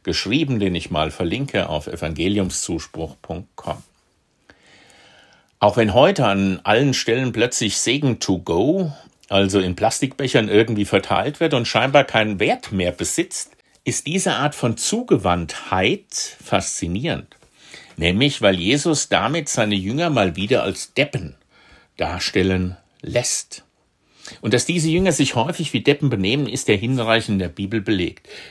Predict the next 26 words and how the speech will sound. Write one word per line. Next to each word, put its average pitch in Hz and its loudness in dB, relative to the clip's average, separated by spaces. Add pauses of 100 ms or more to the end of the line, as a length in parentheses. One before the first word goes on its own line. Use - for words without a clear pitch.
Die 98 4
Narrenkappe 131 2
hat 110 0
dabei 117 6
eindeutig 127 0
dieser 107 0
Simon 143 0
der 101 4
Fischer, 151 0
der 98 4
später 95 0
Petrus 143 -4
genannt 117 -2
wird 127 -2 (320)
und 104 0
sich 104 -2
dann 90 0
sogar 92 2
Papst - -2
nennt. 98 0 (1000)
Wie 156 -6
bei 151 6
der 127 6 (200)
Fußball-E 139 4
M, 117 2 (800)
die 131 2